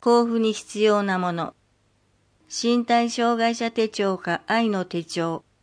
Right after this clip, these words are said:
コピー不可です。令和七年一月二日以降に転入した方は、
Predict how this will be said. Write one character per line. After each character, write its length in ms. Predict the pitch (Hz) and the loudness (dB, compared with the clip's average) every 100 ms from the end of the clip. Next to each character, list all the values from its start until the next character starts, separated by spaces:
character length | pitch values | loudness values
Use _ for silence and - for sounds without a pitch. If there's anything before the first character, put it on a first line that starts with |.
| _ _ _ _ - | _ _ _ _ -4
コ 120 | 220 | -4
ピ 260 | 214 190 175 | -2 -2 -2
ー 20 | |
不 100 | - | -4
可 180 | - 180 | -4 -2
で 100 | 156 | -4
す。 300 | - - _ _ _ _ _ _ _ _ _ - | -8 -18 _ _ _ _ _ _ _ _ _ -6
令 240 | 226 233 | 0 2
和 140 | 220 202 | 4 2
七 320 | 202 220 226 | 0 0 0
年 260 | 202 175 - | 0 -4 -6
一 240 | 185 233 226 | -6 -4 -2
月 260 | 233 226 | -2 -4
二 240 | 220 - - | -8 -16 -6
日 200 | 233 240 | -2 0
以 100 | 226 | 0
降 240 | 214 202 | 0 0
に 80 | 185 | -2
転 260 | 180 208 | -2 0
入 300 | 214 214 208 | 0 0 0
し 100 | 208 | -2
た 140 | - 208 | -4 -4
方 320 | 196 196 185 | -4 -2 -2
は、 160 | 170 | -4